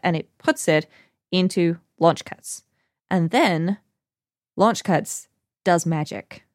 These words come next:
And, you know, like, you've just thrown all these ingredients into the cauldron. Like, you might be expecting a complete mess to come out on the other side. No, by default, it's got, like, all your shortcuts, shortcuts organized by color, shortcuts organized by icon, shortcuts organized by name, development shortcuts,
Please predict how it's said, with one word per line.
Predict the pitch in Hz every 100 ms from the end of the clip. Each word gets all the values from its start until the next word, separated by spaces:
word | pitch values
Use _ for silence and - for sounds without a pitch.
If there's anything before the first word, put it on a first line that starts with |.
| -
And, | 175 165 - -
you | 202
know, | 143 -
like, | 131 151
you've | 214
just | 311 -
thrown | 240 214
all | 208 196
these | 185 180
ingredients | 160 160 156 - 165
into | 147
the | 151
cauldron. | 160 151 147 131 -
Like, | 113 - 190
you |
might | 196 214 208
be | 208
expecting | - 156 - 160
a | 147
complete | 151 - 160
mess | 147 143
to | -
come | 165
out | 143
on | 147
the | 139
other | 139
side. | - - - _ _ _ -
No, | 170 - -
by | 180 233
default, | 262 233 196 175 -
it's | 175 -
got, | 160 - - _ _
like, | 139 -
all | 214 240
your | 208
shortcuts, | 202 151 - -
shortcuts | - 170 - - -
organized | 170 165 160 156
by | 196
color, | - - 277 151
shortcuts | 165 - - - -
organized | 165 180 196 -
by | 262 -
icon, | 330 - 170 139
shortcuts | 160 160 - - -
organized | 143 156 156 -
by | 170
name, | 160 165 202 190 135 - - - _
development | 170 170 190 - 170
shortcuts, | - 151 - 139 - - -